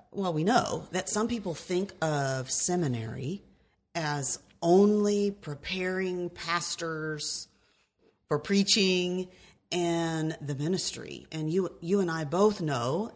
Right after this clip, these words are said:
as people who, I'm a seminary student and you are teaching in a seminary and you're continuing education. You and I both know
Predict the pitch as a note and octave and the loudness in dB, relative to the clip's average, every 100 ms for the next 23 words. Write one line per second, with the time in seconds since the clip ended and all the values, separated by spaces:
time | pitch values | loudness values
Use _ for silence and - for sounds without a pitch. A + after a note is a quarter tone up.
0 | - D#3 D3 C#3+ C#3+ - - - - E3 | -10 -6 -2 -2 -2 -4 -6 -10 -10 -6
1 | D3 C#3 D#3 C#3+ C#3+ C#3+ - - - C3 | -4 -4 -4 -4 -4 -6 -10 -18 -6 -2
2 | D3 D#3+ D#3+ D#3 D3+ D3 - D#3 D#3 D#3+ | 0 0 0 0 -2 -4 -4 -4 -2 -4
3 | E3 - - - - - D3 C#3 C#3 C#3+ | -4 -10 -14 -20 -18 -10 -6 -6 -6 -8
4 | - - C#3+ D#3 C#3+ C3+ - D#3+ E3 D3 | -12 -16 -12 -8 -6 -6 -8 -8 -4 -4
5 | C#3+ - D3+ D3 D3+ D#3 C3+ C3+ C3 C#3+ | -4 -4 -6 -6 -6 -6 -6 -6 -8 -8
6 | C#3+ D3 C#3+ C3+ C#3+ C3+ B2 - - - | -6 -6 -6 -6 -6 -6 -6 -10 -14 -4
7 | B3 G#3+ D3+ G#3 A3+ D3+ | -2 0 4 4 4 -2